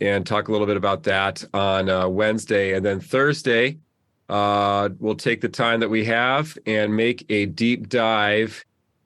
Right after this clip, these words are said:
into as many passages of Matthew as we can, especially highlighting the ones that are, uh, coming up in the lectionary, uh, for Lent.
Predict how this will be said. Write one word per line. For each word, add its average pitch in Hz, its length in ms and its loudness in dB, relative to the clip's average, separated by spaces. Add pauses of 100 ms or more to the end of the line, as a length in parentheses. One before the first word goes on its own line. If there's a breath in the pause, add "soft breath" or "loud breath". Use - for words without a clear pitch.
(120)
into 113 960 0
as 107 220 0
many 117 220 2
passages 123 1120 -2 (600)
of 110 200 0
Matthew 113 500 0
as 107 240 0
we 107 160 -2
can, 147 640 0
especially 117 800 0
highlighting 113 580 0
the 107 100 -2
ones 110 340 0
that 107 120 0
are, 101 220 0 (720)
uh, 92 280 0
coming 143 540 0
up 139 400 0 (720)
in 127 400 2
the 120 160 0
lectionary, 120 1000 0
uh, 107 280 2
for 113 260 -2
Lent. 110 720 -2